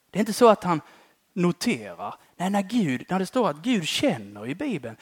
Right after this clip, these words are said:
då är hela hans varelse involverad i det. Gud känner de rättfärdigas väg.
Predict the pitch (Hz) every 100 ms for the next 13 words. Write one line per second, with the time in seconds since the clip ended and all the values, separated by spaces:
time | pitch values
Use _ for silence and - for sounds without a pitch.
0 | - - 247 123 185 254 226 233 196 185
1 | 240 285 220 156 143 170 196 196 180 196
2 | 185 262 131 107 101 117 226 233 113 -
3 | - - - - - 285 170 139 - -
4 | 302 156 120 117 117 139 170 277 - -
5 | 165 143 131 - 151 101 92 -